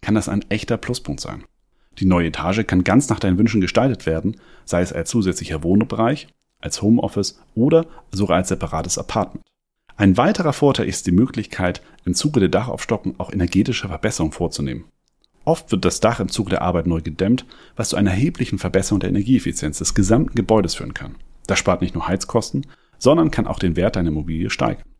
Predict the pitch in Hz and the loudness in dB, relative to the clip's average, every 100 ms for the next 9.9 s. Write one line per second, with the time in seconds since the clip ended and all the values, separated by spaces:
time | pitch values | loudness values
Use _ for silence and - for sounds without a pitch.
0 | _ - _ _ _ _ _ - 123 135 | _ -20 _ _ _ _ _ -6 0 4
1 | 151 185 143 127 104 - - 95 113 131 | 4 4 4 4 4 4 6 6 8 6
2 | 76 76 - _ - 90 82 80 - 120 | 2 -2 -8 _ -2 0 2 0 4 6
3 | 123 92 - 95 92 95 - - 113 - | 6 4 0 0 0 0 -4 -4 -2 -2
4 | - 107 - 113 117 - 104 117 131 98 | -2 -4 -4 -4 -2 2 6 6 6 2
5 | 90 85 - 92 98 95 - 131 82 - | -2 0 -2 0 2 2 2 2 0 -10
6 | _ _ _ _ - _ - 92 92 85 | _ _ _ _ -20 _ -6 -4 0 4
7 | 90 117 98 95 92 90 - 82 92 - | 6 6 6 4 4 2 -2 -2 2 2
8 | 78 82 101 101 - 98 95 - - 95 | 2 0 0 -2 0 0 0 -2 -2 0
9 | - 78 78 90 - - - - - | 0 0 0 0 -2 -8 -10 -10 -14